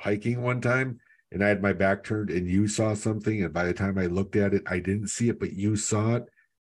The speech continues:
it, it's what you saw. Do you, it, it's hard for people to understand. It's not like I would just say, "Ah, no, you didn't." You know, it's like you saw it with your eyes. That's gonna be what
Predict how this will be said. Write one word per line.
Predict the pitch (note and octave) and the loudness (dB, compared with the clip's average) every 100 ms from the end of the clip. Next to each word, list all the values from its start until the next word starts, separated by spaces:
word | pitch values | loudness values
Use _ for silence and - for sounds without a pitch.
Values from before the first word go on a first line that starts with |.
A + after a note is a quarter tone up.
| _ _ - | _ _ -4
it, | A#2+ A#2+ | -2 0
it's | B2+ B2 | -2 0
what | A2+ C#3 C3 | 4 4 4
you | A#2+ G#2 | 2 2
saw. | - B2+ C3 G2+ A#2+ - | 2 2 2 0 -6 -12
Do | - A#2 | -6 -6
you, | - _ _ - - | -6 _ _ -20 -6
it, | A#2 A#2 | -4 2
it's | C3 C3 | 2 4
hard | C#3 C#3+ | 2 2
for | - C3 | 4 2
people | C3+ C3 A#2 | 2 0 0
to | |
understand. | G#2 A2+ G2+ - A#2+ A2 E2+ | 0 0 -2 0 0 2 0
It's | F2+ G#2+ | -2 -2
not | G#2 | 0
like | G2+ F#2+ | -2 0
I | F#2+ | 0
would | F2+ | 0
just | G2 | -2
say, | - F#2 E2+ - _ _ _ _ | 0 0 0 -8 _ _ _ _
"Ah, | A#2+ C3 | 0 2
no, | G#2 F#2+ | 4 4
you | F2+ | 2
didn't." | E2+ F2+ G#2 - _ _ - | 2 -2 -4 -10 _ _ -4
You | G2 | 0
know, | G2 G#2+ | 2 2
it's | G#2+ - | 0 2
like | G#2+ F#2 - _ _ - | 0 0 -6 _ _ 0
you | G#2 | 0
saw | - A#2 A2+ | 4 2 2
it | F2+ | 2
with | F2 | 0
your | G2 G#2+ G#2 | 2 2 2
eyes. | G2 G2 F#2 | 2 2 0
That's | F#2 F#2 - | -2 -2 -2
gonna | A2 | -4
be | G2+ G#2 | 2 2
what | F2+ F2+ | 2 0